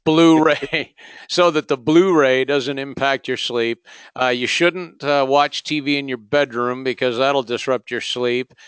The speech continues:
Uh, don't work out or read before, two hours before bedtime. Uh, that's a precious two hours to a lot of people in a lot of cases. So I totally get where you're coming from, Steve.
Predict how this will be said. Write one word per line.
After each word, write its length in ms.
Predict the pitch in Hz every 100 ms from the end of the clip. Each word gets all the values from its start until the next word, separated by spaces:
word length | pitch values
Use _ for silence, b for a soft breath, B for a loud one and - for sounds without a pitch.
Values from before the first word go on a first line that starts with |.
| B B -
Uh, 420 | 127 123 120 120 104
don't 320 | 151 170 185 _
work 320 | 143 165 -
out 300 | 147 151 151 -
or 240 | 139 127
read 580 | 123 156 147 131 131 156 _
before, 460 | 127 120 147 135 127
two 180 | - 147
hours 240 | 131 123
before 360 | - 120 135 120
bedtime. 580 | 127 123 - 127 120 - b b b
Uh, 80 | 131
that's 200 | 202 311
a 60 |
precious 460 | - 254 226 190 -
two 240 | 208 190
hours 320 | 190 220 156
to 160 | - 151
a 20 |
lot 240 | 135 131 127
of 100 | -
people 360 | 127 - 123
in 80 | 123
a 40 |
lot 280 | 120 120 117
of 80 | 113
cases. 480 | 117 110 - 113 -
So 320 | 127 117 107 b b
I 100 | 127
totally 320 | 123 156 156 143
get 200 | 143 131
where 80 |
you're 100 | 127
coming 260 | - 123 92
from, 220 | - 95
Steve. 320 | - 104 95